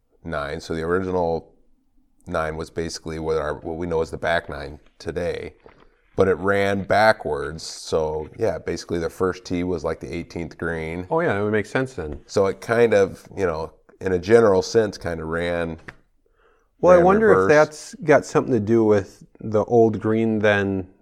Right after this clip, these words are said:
Speaker 2: well, what I think is the old green, kinda where the bees are at.
Speaker 1: So that wasn't that long.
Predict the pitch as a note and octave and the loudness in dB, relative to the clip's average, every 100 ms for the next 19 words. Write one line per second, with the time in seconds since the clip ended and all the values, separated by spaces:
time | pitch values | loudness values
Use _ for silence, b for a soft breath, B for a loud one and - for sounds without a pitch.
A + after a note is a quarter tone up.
0 | _ - G2+ F#2+ G2 F#2 A2 F#2+ F#2+ F#2 | _ 0 2 4 2 0 -2 -2 0 -2
1 | - G#2 F#2 - - G#2 G2 F2+ E2 G2+ | -2 -2 -2 -4 -2 2 2 0 -2 -2
2 | G2+ E2+ C#2+ C2 - _ _ _ _ _ | -2 -2 -4 -6 -14 _ _ _ _ _
3 | _ _ - F#2+ G2+ D3+ F#3+ - - - | _ _ -2 0 2 2 2 -2 -14 -8
4 | G2+ B2+ B2 A#2 A2+ A2 G2 G#2+ A#2 | 0 2 2 0 4 4 4 2 2